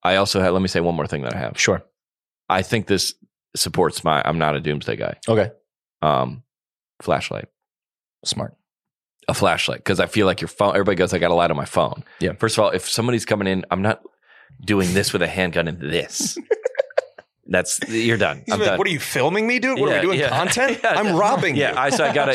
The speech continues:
Speaker 1: yeah,
Speaker 2: Stop.
Speaker 1: uh, yeah, batteries.
Speaker 2: Yeah.
Speaker 1: Smart.
Speaker 2: Smart.
Speaker 1: Yeah. So if, but, and I think also you need to heat that food.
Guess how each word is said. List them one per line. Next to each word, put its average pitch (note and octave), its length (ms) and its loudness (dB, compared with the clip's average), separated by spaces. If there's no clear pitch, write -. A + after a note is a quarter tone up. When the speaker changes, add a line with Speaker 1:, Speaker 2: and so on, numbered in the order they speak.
Speaker 1:
yeah, D3+ 240 2
Speaker 2:
Stop. - 120 0
Speaker 1:
uh, F#2+ 120 0
yeah, C#3 120 0
batteries. B2+ 680 -2
Speaker 2:
Yeah. A#2+ 200 0
Speaker 1:
Smart. E2+ 380 -4
Speaker 2:
Smart. G2+ 240 -2
Speaker 1:
Yeah. A#2 240 2
So A#2+ 180 2
if, - 200 -4
but, A2+ 280 -2
and A#2 360 2
I G#2 60 4
think G2+ 240 -2
also G#2 220 2
you G2 80 2
need F#2+ 180 -2
to F2+ 80 -4
heat A#2 320 -6
that F2 180 0
food. E2 440 -2